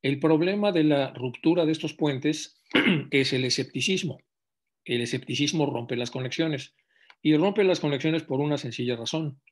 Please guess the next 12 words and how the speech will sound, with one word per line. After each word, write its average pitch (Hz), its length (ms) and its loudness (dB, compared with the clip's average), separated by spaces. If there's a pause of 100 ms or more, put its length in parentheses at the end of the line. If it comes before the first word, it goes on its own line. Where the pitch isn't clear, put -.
(540)
Yo 156 360 2
invoco 147 560 0
a 170 40 4
las 135 160 -2
partes 151 360 -4
internas 139 480 -2
mías 131 320 -6
en 131 100 -6
donde 117 220 -8
habitan 135 380 -6
estas 131 240 -2
jerarquías 120 880 -8